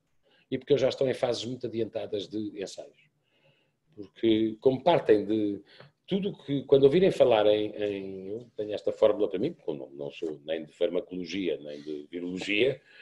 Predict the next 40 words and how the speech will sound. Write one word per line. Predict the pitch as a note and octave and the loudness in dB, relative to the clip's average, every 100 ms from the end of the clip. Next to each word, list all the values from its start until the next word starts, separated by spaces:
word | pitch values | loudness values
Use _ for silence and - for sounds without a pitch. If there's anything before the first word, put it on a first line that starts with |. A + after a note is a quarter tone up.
| - - - - | -20 -20 -20 -2
mas | A2+ A2 | 2 6
quando | D#3 D#3 | 8 8
ouvirem | D3+ F3 E3 | 8 8 8
falar | D3+ C#3 | 8 8
em | C3 | 8
medicamentos | C3 C#3+ D3 C3+ - | 6 4 6 6 4
que | |
terminam | C3+ C3 C#3 C#3 | 2 6 8 8
em | C#3 | 8
vir, | A#2+ D#3 F3+ A3 - _ _ _ - - | 6 4 4 2 -6 _ _ _ -20 -2
é | B2+ A#2+ | 4 4
porque | - A2 C3 C3 C3 B2 - | 4 0 6 8 6 4 -2
são | - B2 | 4 6
antivirais, | B2 C3+ B2+ E3+ F#3+ F#3 A#2+ G2+ | 6 4 6 8 10 10 6 0
ou | F#2+ | -2
antimonoclonais, | F#2+ G#2 G2+ G#2 F#2 A#2+ B2+ D3+ C#3 F#2+ | -2 -2 -2 -2 -2 0 4 6 6 2
ou | F2+ - _ _ _ _ _ - | -10 -20 _ _ _ _ _ 2
por, | D3 B2+ B2 | 4 4 4
por | C#3+ | 0
aí | C3 | 0
fora. | - - _ _ _ _ _ | -2 -10 _ _ _ _ _
Estão, | - F#3+ F3 - | 6 8 8 6
estão | F#3 | 6
lá | E3+ D3 | 8 6
perto. | A#2 E2+ - - | 4 2 0 0
Não | F3+ G#3 G#3+ | 8 8 10
quer | G3 D#3+ | 8 8
dizer | D#3+ A3 | 8 8
que | - | 8
tratem | F#3+ F3+ D#3+ D#3 | 6 6 6 6
todos | F#3+ F3+ | 4 4
a | D3+ | 6
mesma | D3 C3 C#3 | 6 6 4
coisa, | C#3 F3 D#3+ | 4 4 6
nem | D#3+ D3+ D3 | 6 6 6
a | |
doença | C3 C#3+ C#3 C3+ | 6 6 6 4
no | B2 | 2
mesmo | B2+ C3 G#2 | 0 0 -2
estádio. | - D2 - | -8 -10 -10